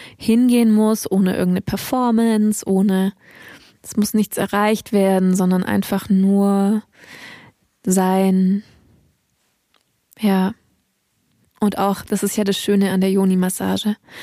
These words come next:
auch, finde ich, was nochmal einen Unterschied macht, von einer Frau be-, berührt zu werden und auch in diesem Setting, dass es wirklich nirgendwo hin muss. Es gibt nichts zu erreichen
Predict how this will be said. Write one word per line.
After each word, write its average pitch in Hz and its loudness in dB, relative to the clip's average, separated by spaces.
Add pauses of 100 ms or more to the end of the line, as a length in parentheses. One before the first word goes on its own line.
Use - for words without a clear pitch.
(240)
auch, 196 -2 (260)
finde 202 0
ich, 190 -4
was 196 -4
nochmal 196 2
einen 190 -2
Unterschied 208 -2
macht, 196 -4
von 190 -4
einer 196 0
Frau 190 -4
be-, 196 -2 (260)
berührt 208 0
zu 196 -2
werden 190 0 (460)
und 196 -2
auch 196 -4
in 208 2
diesem 196 2
Setting, 196 -2
dass 196 -2
es - -6
wirklich 202 -2
nirgendwo 196 0
hin 240 2
muss. - -2
Es - -12
gibt - -6
nichts - -4
zu - -6
erreichen 202 -2